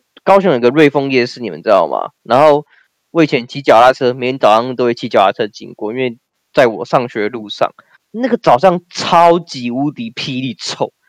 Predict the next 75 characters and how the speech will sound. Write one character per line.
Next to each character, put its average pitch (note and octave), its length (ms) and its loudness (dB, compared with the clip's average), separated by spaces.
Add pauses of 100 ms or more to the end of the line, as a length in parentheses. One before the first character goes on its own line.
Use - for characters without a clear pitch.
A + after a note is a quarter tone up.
(140)
而 D#3+ 100 -4
且 D3+ 140 -4
你 A2 80 -4
会 C3+ 80 0
看 - 240 -2
到 C3 140 2
很 - 160 -16 (120)
老 A2+ 280 2
鼠 - 260 -14 (100)
在 - 100 -8
跑 G2+ 220 -2
来 - 100 -4
跑 - 200 -8
去， - 260 -10
因 B2+ 120 -4
为 B2+ 120 -2 (340)
我 B2+ 100 -4
可 C#3 120 0
能 A2+ 140 -2
六 D#3+ 140 6
点 A2+ 180 -4
多 C3 140 -2
很 A2+ 200 -6
早， F2+ 360 0
然 A#2 80 4
后 D3 80 4
你 C3+ 40 -4
就 C3 60 -8
看 D#3 120 -6
到 C#3 100 6
那 C3+ 60 0
个 C3 80 -2
地 C#3 120 -12
上 C3 180 -2
都 A#2 200 -4
是 - 120 -10
死 - 200 -10
老 F#2+ 240 -2
鼠， - 180 -18 (260)
因 C3+ 100 -8
为 C#3 40 -6
被 C3+ 160 2
那 B2+ 80 2
个 A#2+ 80 2
汽 - 220 -6
车 A#2+ 200 -4
碾 A2+ 320 -4
过。 G2+ 220 -6 (280)
哦， B2 120 -4 (640)
我 A2+ 100 2
还 A#2 80 4
是 D#3+ 140 2
很 C3+ 160 -2
难 G#2 160 0
忘 A#2+ 160 -2
那 A#2+ 80 -2
个 G#2+ 100 -2
画 G#2+ 200 0
面， G#2 160 -10
所 E3 140 -2
以 C#3 100 -4 (460)
我 C3 120 -4
去 G#3 120 -4
那 G#3+ 60 4
种 F#3 60 4
地 F#3 120 -2
方 F#3+ 100 4
我 B2+ 100 2
就 E3+ 120 0
很 A#2 260 0
怕， - 360 0
我 C3+ 80 -2
就 E3+ 60 -10
觉 E3+ 120 -6
得 - 40 -18